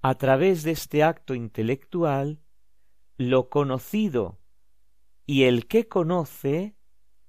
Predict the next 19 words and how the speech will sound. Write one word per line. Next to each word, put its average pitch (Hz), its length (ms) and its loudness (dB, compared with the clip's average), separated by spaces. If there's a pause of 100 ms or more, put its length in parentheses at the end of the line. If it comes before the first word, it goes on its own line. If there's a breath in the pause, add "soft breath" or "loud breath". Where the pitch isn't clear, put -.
(400)
el 95 140 -12
intelecto 117 880 -2 (380)
que 143 160 -4
conoce, 165 640 -4 (160)
son 220 460 2
la 147 100 6
misma 120 460 -6
cosa. - 400 -14 (1600 soft breath)
Esto 151 360 -6
quiere 165 260 2
decir 185 480 -2
que 131 180 0
el 123 220 -4
objeto 165 640 -2
inteligible 131 1200 -4 (1080)
es 165 360 2
exactamente 135 1040 0
el 110 160 0
mismo 240 580 -6